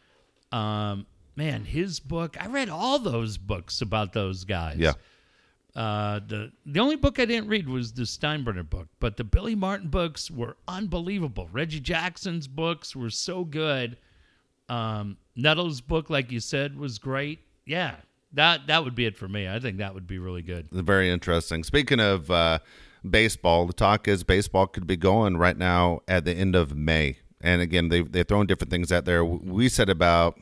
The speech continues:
Speaker 2: three weeks ago, we heard May fifteenth to June first, it would start somewhere there.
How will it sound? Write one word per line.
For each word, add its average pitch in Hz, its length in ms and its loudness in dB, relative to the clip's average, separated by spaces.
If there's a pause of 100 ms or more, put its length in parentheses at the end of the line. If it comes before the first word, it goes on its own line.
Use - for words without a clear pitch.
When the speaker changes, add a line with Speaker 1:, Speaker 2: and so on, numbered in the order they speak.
(140)
Speaker 2:
three 101 220 2
weeks 98 280 -2
ago, 78 460 2 (300)
we 104 100 0
heard 101 180 2
May 92 200 2
fifteenth 90 640 -2
to 82 100 -2
June 85 240 -2
first, 85 340 0
it 82 40 -4
would 78 120 -2
start 80 300 0
somewhere 78 380 0
there. 80 340 2